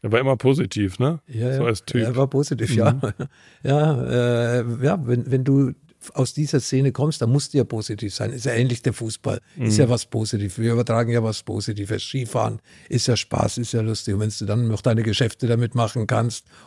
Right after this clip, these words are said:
Speaker 2: und eben mit Film, was sein großes Hobby war oder auch sein Beruf, ich weiß nicht, wie er es jetzt so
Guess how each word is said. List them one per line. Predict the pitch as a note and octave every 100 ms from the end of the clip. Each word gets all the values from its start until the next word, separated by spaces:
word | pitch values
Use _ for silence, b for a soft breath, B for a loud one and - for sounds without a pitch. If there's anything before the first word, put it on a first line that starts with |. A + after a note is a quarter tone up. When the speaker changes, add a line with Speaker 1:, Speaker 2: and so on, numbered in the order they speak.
| B
Speaker 2:
und | C#3+ D3+
eben | C3 B2
mit | B2 A#2+
Film, | C3+ B2 A#2+
was | A2+
sein | B2 G#2+
großes | A2+ A2+ G#2+ A#2+
Hobby | A2+ A#2
war | A2 A2+ G#2+
oder | A2 G#2 - b b b
auch | B2 B2+
sein | - C3 A#2+
Beruf, | A#2 B2+ A#2+
ich | A2
weiß | A2+ A2 -
nicht, | A#2 -
wie | D3
er | C3+
es | B2
jetzt | B2+
so | - C3 A#2